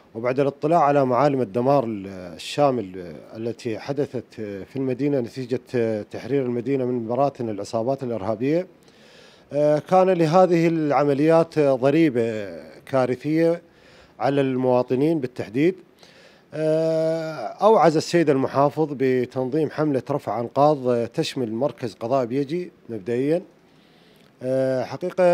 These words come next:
أوعز السيد المحافظ إلى كافة المؤسسات البلدية في محافظة صلاح الدين بضرورة المشاركة في حملة رفع أنقاض بيجي، والرفع، آه،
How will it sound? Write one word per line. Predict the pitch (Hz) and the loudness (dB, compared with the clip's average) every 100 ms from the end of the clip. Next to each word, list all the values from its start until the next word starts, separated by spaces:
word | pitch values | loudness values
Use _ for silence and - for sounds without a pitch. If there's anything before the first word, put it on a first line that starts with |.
| 175 170 165 | 4 -2 -8
أوعز | 147 180 165 156 | -2 2 4 2
السيد | 139 - 165 | 0 -2 0
المحافظ | 135 127 107 139 123 | 0 0 0 -2 -2
إلى | 120 120 | -4 -4
كافة | 120 156 - 135 | -2 -4 -4 -6
المؤسسات | 123 123 113 - 151 143 | -6 -6 -8 -6 -6 -4
البلدية | 127 117 113 120 131 | -6 -6 -6 -4 -4
في | - | -4
محافظة | 113 139 147 | -6 -6 -4
صلاح | 131 - 151 139 | -6 -2 0 0
الدين | 147 156 180 - - - - - - - | -2 -2 -2 -4 -18 -20 -20 -20 -18 -8
بضرورة | 131 156 190 170 - | -2 2 4 4 0
المشاركة | 139 127 170 160 127 - | -4 0 4 4 4 -2
في | 110 123 | -6 -6
حملة | 107 151 135 - | -2 -2 0 -2
رفع | 139 113 | -4 -4
أنقاض | 117 135 139 | -2 2 2
بيجي، | 120 139 135 175 170 - | 4 2 2 -2 -2 -4
والرفع، | 120 120 117 113 117 113 113 107 - - - _ 151 139 135 107 | -2 -2 -4 -4 -2 -2 -4 -8 -18 -20 -20 _ -4 0 2 2
آه، | 113 113 101 90 - | 0 0 -4 -10 -14